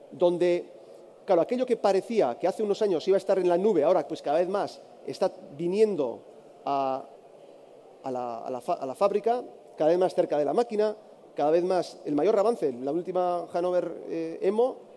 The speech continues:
ha sido lo más espectacular, ha sido a nivel de control numérico, por ejemplo. Daos cuenta que lo que hace cuatro años parecía que todo iba a estar en la nube, ahora los mayores avances están en el control numérico.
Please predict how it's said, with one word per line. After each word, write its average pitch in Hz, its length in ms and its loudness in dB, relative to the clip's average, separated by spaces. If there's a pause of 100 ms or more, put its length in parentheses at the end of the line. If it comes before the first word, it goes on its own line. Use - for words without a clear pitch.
(300)
ha 160 80 -2
sido 160 400 0
lo 135 60 -2
más 156 140 -4
espectacular, 208 460 -2
ha - 40 -6
sido - 260 0
a 139 60 -2
nivel 143 180 0
de 143 80 0
control 139 380 -4
numérico, 143 500 0
por 139 140 -8
ejemplo. 135 360 -2
Daos 165 160 -2
cuenta 127 400 -4 (480)
que - 60 -4
lo 131 80 -4
que 175 60 -2
hace 185 120 -2
cuatro 202 300 4
años 165 380 2 (520)
parecía 156 220 2
que 190 80 4
todo 208 120 6
iba 202 80 10
a - 20 6
estar 196 160 2
en 196 100 4
la 196 80 6
nube, 240 400 8
ahora 202 240 6
los 165 160 0
mayores 170 300 -2
avances 202 240 0
están 220 160 0
en 170 60 0
el - 40 -6
control 135 320 -6
numérico. 135 480 -4